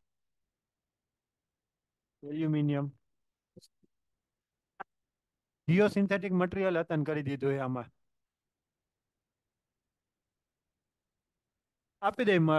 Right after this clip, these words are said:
મટીરિયલ જોડે જોડે જ કરાવી દે, તો ઈ બધી વસ્તુ આમાં આવી જશે. પેઇન્ટ ઉપરથી આતન ઘણા ખરા ક્વેશ્ચન પૂછાય છે. આ સેમ ટોપિક છે તમારે બિલ્ડિંગ કન્સ્ટ્રક્શનમાં આતન પેઇન્ટ ભણવાનું આવશે.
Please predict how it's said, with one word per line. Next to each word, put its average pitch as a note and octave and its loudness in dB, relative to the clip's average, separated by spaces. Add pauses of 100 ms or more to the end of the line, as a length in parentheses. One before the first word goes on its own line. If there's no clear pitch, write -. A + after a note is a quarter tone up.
(180)
મટીરિયલ E3+ 2
જોડે F3+ 6
જોડે F#3 6
જ D3 -4
કરાવી D#3 -2
દે, G3 0 (400)
તો F3+ 2
ઈ F3+ 4
બધી F3+ 0
વસ્તુ F#3 4
આમાં E3 4
આવી C#3+ 0
જશે. B2+ -6 (500)
પેઇન્ટ A#3 4
ઉપરથી A3 0
આતન G#3 2
ઘણા F#3+ 4
ખરા F3 2
ક્વેશ્ચન D#3 -2
પૂછાય C#3 -4
છે. B2+ -6 (300)
આ G3+ 6
સેમ A#3 2
ટોપિક A#3 0
છે A3+ 0
તમારે G#3+ 2
બિલ્ડિંગ G3+ 0
કન્સ્ટ્રક્શનમાં G3+ 2
આતન E3+ 2
પેઇન્ટ D#3 0
ભણવાનું C#3 2
આવશે. C3+ -6